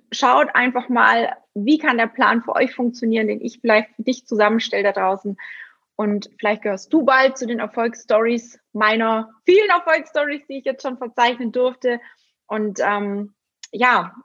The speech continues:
mehr möchte ich dazu auch gar nicht sagen, weil ich, ich find's, ich glaube, es weiß mittlerweile jeder, was ich tue.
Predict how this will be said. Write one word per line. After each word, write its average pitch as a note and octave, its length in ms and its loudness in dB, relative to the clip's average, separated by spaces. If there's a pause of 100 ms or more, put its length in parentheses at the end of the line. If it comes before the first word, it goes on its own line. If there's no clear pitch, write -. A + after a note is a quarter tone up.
(300)
mehr C#4 220 4
möchte C#4+ 200 -4
ich C4+ 80 -8
dazu C#4 260 0
auch A#3 160 0
gar B3+ 200 2
nicht A#3+ 180 -8
sagen, C4+ 400 2
weil A#3 140 -2
ich, A#3+ 300 -10
ich - 160 -16
find's, C#4+ 400 -12 (600)
ich A#3 120 -10
glaube, C#4+ 220 2
es - 140 -12
weiß A3 300 0
mittlerweile C4 400 0
jeder, B3+ 240 0
was A#3 180 -2
ich A#3+ 140 -12
tue. C4 440 0